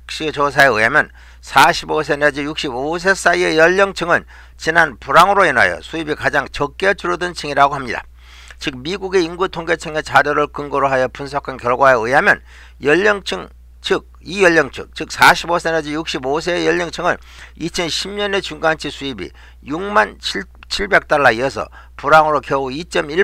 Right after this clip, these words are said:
퍼센트의 수입이 감소한 반면 이십오 세 이하의 연령층은 구점칠 퍼센트나 감소하여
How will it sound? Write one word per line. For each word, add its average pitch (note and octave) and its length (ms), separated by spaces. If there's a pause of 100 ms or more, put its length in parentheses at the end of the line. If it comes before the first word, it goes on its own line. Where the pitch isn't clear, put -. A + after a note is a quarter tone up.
퍼센트의 F#3+ 540
수입이 E3+ 340
감소한 C#3+ 480
반면 B2+ 340 (460)
이십오 E3+ 640
세 G3 180
이하의 F3 460
연령층은 D#3+ 560 (320)
구점칠 - 680
퍼센트나 G3+ 560
감소하여 C#3 640